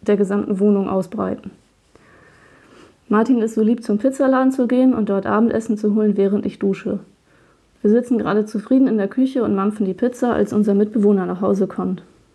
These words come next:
Der ist nur halb so alt wie wir, aber so stocksteif, dass wir ihn heimlich als B W L-Studenten verspotten. Wir gehen rechtzeitig ins Bett und ich schaue noch mal alle Social-Media-Kanäle durch. Während ich beim Hochladen der Tour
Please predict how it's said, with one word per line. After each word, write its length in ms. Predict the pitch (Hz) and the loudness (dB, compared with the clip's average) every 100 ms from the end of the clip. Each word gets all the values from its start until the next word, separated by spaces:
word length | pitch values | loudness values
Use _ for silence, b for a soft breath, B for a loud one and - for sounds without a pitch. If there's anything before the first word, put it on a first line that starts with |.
| _ | _
Der 100 | 208 | 0
ist 140 | 208 208 | 0 0
nur 100 | 202 | 2
halb 200 | 208 220 | 0 0
so 100 | - | 2
alt 240 | 220 214 | 2 2
wie 140 | 208 190 | 2 2
wir, 220 | 220 226 | 2 2
aber 220 | 202 196 | 0 0
so 200 | 202 214 | 2 0
stocksteif, 640 | 214 208 208 - 202 208 | 0 -2 -2 -2 -2 0
dass 220 | 202 190 | -2 -4
wir 80 | 208 | -2
ihn 140 | 196 202 | 0 2
heimlich 300 | 214 208 196 | 2 2 0
als 140 | 190 | 0
B 180 | 196 185 | 0 2
W 60 | |
L-Studenten 580 | 185 190 - 185 190 - | 0 -2 -2 0 0 -2
verspotten. 580 | - 190 - - 185 180 - _ _ B B B B B B B B - | -2 -4 -4 -4 -4 -6 -10 _ _ B B B B B B B B -2
Wir 100 | 220 | 2
gehen 160 | 240 | 2
rechtzeitig 420 | 240 254 254 214 - | 2 0 -2 -2 -2
ins 160 | 202 | -4
Bett 260 | - 254 269 | 0 0 0
und 400 | - 208 196 - | 0 0 -2 -8
ich 200 | - 208 | -6 -4
schaue 160 | - 220 | 0 2
noch 120 | 220 | 2
mal 120 | 220 | 0
alle 140 | - 202 | 0 0
Social-Media-Kanäle 1080 | 208 208 208 202 220 214 214 196 190 185 185 | 0 0 2 2 2 0 -2 -4 -2 -4 0
durch. 360 | 208 247 262 - | 2 2 0 -4
Während 240 | - 233 220 | 0 2 2
ich 100 | 220 | -2
beim 180 | 208 220 | -2 0
Hochladen 400 | 254 269 254 254 | 0 0 0 0
der 160 | 247 | -2
Tour 440 | 240 262 254 262 | 0 2 2 0